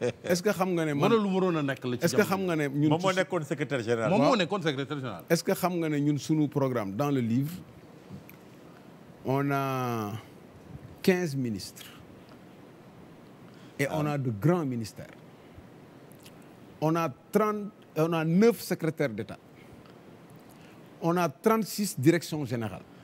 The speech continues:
Speaker 1: Ci trente-six directions générales yi, appel à candidature la ñuy def. Pour man,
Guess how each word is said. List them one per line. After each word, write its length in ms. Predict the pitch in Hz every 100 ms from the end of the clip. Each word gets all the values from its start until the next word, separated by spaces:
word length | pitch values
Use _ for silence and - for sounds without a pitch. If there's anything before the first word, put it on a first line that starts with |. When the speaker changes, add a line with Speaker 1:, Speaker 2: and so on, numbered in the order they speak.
| - -
Speaker 1:
Ci 120 | 175
trente-six 400 | 156 202 202 196
directions 400 | 131 160 156 156
générales 380 | 135 147 131 120
yi, 100 | 180 - - - - - -
appel 280 | 165 208 -
à 80 | 160
candidature 560 | 170 160 135 131 131
la 100 | 110
ñuy 120 | 104
def. 100 | - - - - - - - - - - -
Pour 160 | 233
man, 240 | 220 165